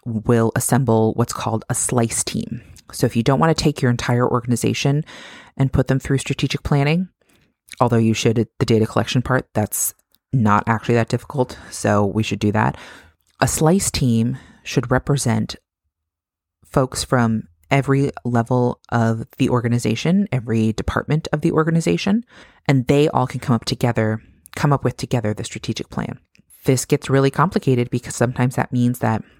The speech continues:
there are folks who are represented from certain departments that aren't necessarily the most executive leaders. But that really is helpful because we want to know what folks in the middle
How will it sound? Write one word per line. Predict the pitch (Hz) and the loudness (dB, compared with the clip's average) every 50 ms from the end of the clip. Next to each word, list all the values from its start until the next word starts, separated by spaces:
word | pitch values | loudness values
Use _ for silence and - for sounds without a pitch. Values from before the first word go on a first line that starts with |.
| - | -2
there | - 127 120 - | 0 0 0 2
are | 113 123 | -2 -4
folks | - - - 139 135 - - - - - - - | -4 0 0 0 0 0 -4 -10 -10 -8 -10 -2
who | - 139 127 | 0 0 2
are | 120 117 113 | 2 0 0
represented | - 123 - 139 135 123 120 117 117 110 - | 0 0 0 2 2 4 4 2 2 0 -2
from | - 120 120 | 0 0 0
certain | 120 - 123 - 117 | 2 0 -2 -2 0
departments | 117 - - - - - 131 135 - - | -2 -2 -2 -2 -2 -2 -2 -4 -2 -2
that | - - | -2 0
aren't | - 113 - - | 0 -2 0 0
necessarily | 117 127 - - - - 123 113 113 110 113 110 110 | -2 -2 -2 -2 0 0 0 2 2 2 2 2 2
the | 107 - 123 | 2 0 0
most | 123 110 107 85 117 - - | 2 2 2 2 0 0 0
executive | 113 113 - 113 110 - - 107 104 - | 0 0 0 -2 -2 0 -2 -2 -2 0
leaders. | 113 110 - - - - - - - - - - - - - - - _ _ - | -2 -4 -2 -4 -8 -8 -10 -12 -12 -16 -20 -20 -20 -20 -20 -20 -20 _ _ -2
But | 131 123 - | -2 0 0
that | 117 113 110 - _ _ _ _ - | 0 0 0 -2 _ _ _ _ 0
really | 117 123 120 123 123 123 | 2 4 4 6 4 4
is | 120 - | 4 2
helpful | - 202 - - 143 143 | 0 -2 0 0 -2 -2
because | 143 - 131 - 139 127 - | 0 -2 -2 0 0 0 2
we | 135 | 0
want | 127 131 135 131 | 2 2 2 2
to | 127 | 2
know | 123 147 170 | 2 4 4
what | 165 135 - - | 4 2 0 2
folks | - 120 117 - - | 0 0 0 0 0
in | 123 | 2
the | 117 | 2
middle | 113 113 110 117 139 175 180 | 4 4 4 2 2 2 -2